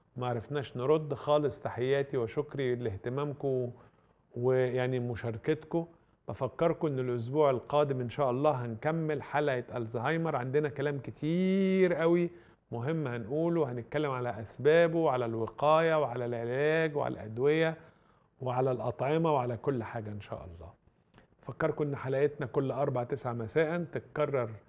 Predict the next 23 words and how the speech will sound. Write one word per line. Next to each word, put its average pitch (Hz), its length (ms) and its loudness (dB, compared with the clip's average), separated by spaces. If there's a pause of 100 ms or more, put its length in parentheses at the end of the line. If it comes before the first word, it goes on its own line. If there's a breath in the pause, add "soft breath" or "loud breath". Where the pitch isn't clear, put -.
(280 soft breath)
يوم 147 260 0
الجمعة 151 480 2
ويوم 143 300 2
الاثنين، 156 640 -2 (300)
والمواعيد 127 500 -2
بتطلع 131 360 0
على 117 160 0
الشاشة. 165 560 -2 (760)
آه، 131 200 0
بفكركم 127 580 -4
إن 127 120 -4
الفيسبوك 139 540 -4
بي-، 127 320 0
بيطلع 139 300 0
قدامكم 127 380 -4
على 120 60 0
الشاشة، 123 280 -6
اللي 123 140 0
عاوز 127 240 0
أي 139 180 0
سؤال 135 300 -4
يبعته 117 540 -4
لنا. 190 280 -2